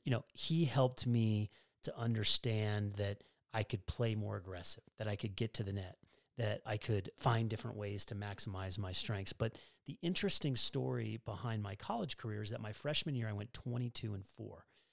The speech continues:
playing five singles. So they put me at five singles. I was a little scrapper. I had a very average to weak serve, but I found ways to win.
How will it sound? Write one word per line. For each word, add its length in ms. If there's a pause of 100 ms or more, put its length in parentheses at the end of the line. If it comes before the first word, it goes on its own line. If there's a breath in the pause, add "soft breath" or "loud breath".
(160 soft breath)
playing 260
five 360
singles. 440 (220 soft breath)
So 140
they 120
put 240
me 100
at 80
five 300
singles. 400
I 120
was 100
a 60
little 260
scrapper. 680 (400 loud breath)
I 140
had 160
a 160 (100)
very 360
average 540
to 100
weak 260
serve, 480 (300 loud breath)
but 100
I 80
found 360
ways 240
to 100
win. 320